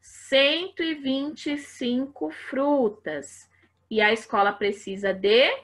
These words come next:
duzentas. Então, eu tenho frutas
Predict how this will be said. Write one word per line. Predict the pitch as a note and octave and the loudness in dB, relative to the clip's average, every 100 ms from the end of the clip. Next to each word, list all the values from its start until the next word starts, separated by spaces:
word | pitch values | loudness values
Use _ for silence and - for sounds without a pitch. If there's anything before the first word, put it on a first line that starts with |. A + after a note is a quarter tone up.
| _ _ _ | _ _ _
duzentas. | F#3+ F#3 A3 F4 G#4+ C4+ F#3 E3 F3 F3 - | -10 -4 -4 -2 0 0 -2 -8 -16 -18 -12
Então, | A#3 C4+ - G4 A4 | -8 -6 -2 0 2
eu | D4 D#4 | 2 0
tenho | - C#5+ G4 | -6 -6 -8
frutas | - - D4 C4+ B3 | -8 -6 -4 -2 -4